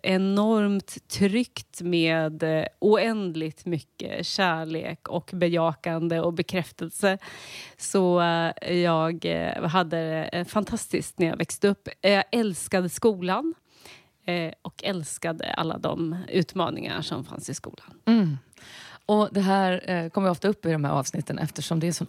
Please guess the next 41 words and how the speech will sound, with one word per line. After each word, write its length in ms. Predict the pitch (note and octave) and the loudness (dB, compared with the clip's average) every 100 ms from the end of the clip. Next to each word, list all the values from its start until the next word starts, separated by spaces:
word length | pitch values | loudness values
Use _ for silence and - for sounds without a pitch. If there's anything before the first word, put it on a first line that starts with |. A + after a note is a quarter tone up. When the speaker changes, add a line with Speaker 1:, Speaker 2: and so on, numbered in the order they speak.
| _ | _
Speaker 2:
oerhört 460 | C4+ E3 C#3+ D3 D3+ | 0 0 -2 -2 0
vanlig 320 | E3+ D#3 - | 0 0 -2
ångest, 420 | C#4+ A#3 D#3 C#3+ | 0 0 0 -4
det 60 | D#3 | -4
här 100 | D3 | -4
med 60 | |
att 80 | D#3 | -4
tala 460 | - - D#3 D3+ - | 0 0 2 -2 -4
inför 320 | D3+ D3 - | -4 -4 -2
andra, 420 | - A3+ G#3 C4 | 0 2 4 4
inte 260 | E3+ F3 G#3 | 2 0 2
minst 340 | A3+ C4+ G#3+ | 4 4 2
när 80 | F#3+ | -2
man 100 | D3+ | -2
är 60 | C#3+ | -2
barn 340 | C#3 D3 D3+ | -2 0 0
och 100 | - | 2
ungdom. 500 | A3+ A3 E4 - D#3+ - - - - | 4 6 4 2 -6 -10 -16 -20 -4
Hur 160 | D4 D#4 | 2 4
relaterade 580 | D#4 D4 C#4+ C#4+ C4 A#3+ | 4 2 -2 -2 -2 -2
du 220 | D4+ G#4+ - | 0 -2 0
till 100 | F#3 | -2
det 80 | |
där 60 | D3 | -2
att 100 | C#3 | -2
prata 560 | A3+ A3+ E3+ C#3+ - - | 0 2 0 -4 -6 -2
inför 420 | E3+ E3 D#3+ - | 0 0 -2 -8
klassen? 480 | C4+ D#4 - - F3 | -10 -8 -8 -6 -6
Var 80 | |
det, 200 | G#3 C4+ | -4 -4
var 140 | A#3+ C4+ | -2 -2
det 60 | |
något 140 | C#4 - | -2 -2
du 60 | |
hade 280 | D#3 E3 D#3 - | -2 -2 -4 -4
ångest 420 | D#3+ D#3 E3 - | -2 0 -2 -4
för? 320 | - - F3+ E3+ - - - - | -6 -4 -4 -8 -14 -16 -16 -6
Speaker 1:
Nej, 140 | G3+ A3 | 2 2
jag 60 | |
hade 200 | B3+ D4 | 2 4
inte 200 | D#4 E4 | 2 2